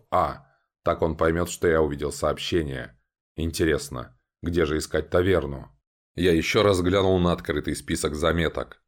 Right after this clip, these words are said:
Проверить, влияет ли присутствие высокоуровневых мобов на скорость прокачки умения камнетёс и рудокоп.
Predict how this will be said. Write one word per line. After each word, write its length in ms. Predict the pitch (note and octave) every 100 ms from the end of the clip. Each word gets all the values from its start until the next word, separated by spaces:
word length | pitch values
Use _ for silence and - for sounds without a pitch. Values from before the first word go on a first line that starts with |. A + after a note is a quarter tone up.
| _
Проверить, 440 | D2+ E2 E2+ E2
влияет 420 | E2 E2 F2 G2 F2+
ли 80 |
присутствие 580 | F2+ F2 E2+ G#2+ - G2
высокоуровневых 920 | F2+ F#2 G2 F#2+ G#2 G#2+ G2+ G2 F#2
мобов 360 | G2+ G#2+ G#2 -
на 120 | F#2+
скорость 420 | - G2+ G2+ -
прокачки 500 | - F2 F#2+ F2 -
умения 400 | F2+ F2+ F#2+ F#2
камнетёс 680 | F2 F#2 F2 D#2+ F2+ F#2 - -
и 60 |
рудокоп. 680 | F2 E2+ D#2 - - C#2+